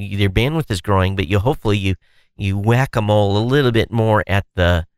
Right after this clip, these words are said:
now at some point. <laughs> You know, when you get sub penny per gig,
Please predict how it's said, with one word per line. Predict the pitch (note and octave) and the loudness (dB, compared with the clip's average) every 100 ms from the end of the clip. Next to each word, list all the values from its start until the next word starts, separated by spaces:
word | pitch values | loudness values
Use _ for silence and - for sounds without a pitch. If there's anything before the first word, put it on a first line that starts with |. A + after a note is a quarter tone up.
| _ - | _ -2
now | B2 | 0
at | G2+ | 0
some | - F#3 F3 | 0 0 -2
point. | - F2 E2+ E2 - - - | -4 -6 -6 -14 -6 -4 -2
<laughs> | B2 - D#4+ - - C#4 - - - _ - - _ - - - - C#3 C3+ C3+ - - | -4 -4 -8 -10 -10 -10 -10 -16 -16 _ -16 -16 _ -20 -20 -20 -18 -18 -18 -20 -20 -8
You | C#3 | -2
know, | A2+ | 0
when | A2 | 2
you | A#2+ | 0
get | C3+ - | -2 0
sub | B2 G2+ | -2 0
penny | - D#3+ A2+ F2+ A2+ - - | 0 2 0 -2 -6 -14 -4
per | G2 | -2
gig, | - D#2+ C2 - | -2 -4 -4 -6